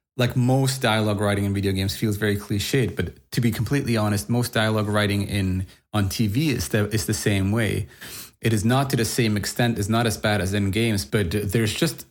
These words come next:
not quite as much, but there's, there's almost as much bad writing on,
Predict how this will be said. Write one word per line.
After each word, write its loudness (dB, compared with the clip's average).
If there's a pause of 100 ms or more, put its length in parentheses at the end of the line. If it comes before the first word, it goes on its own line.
(240)
not 2
quite 0
as 0
much, -2
but 0
there's, 0
there's 0
almost 0
as 2
much 0
bad -2
writing 0
on, -2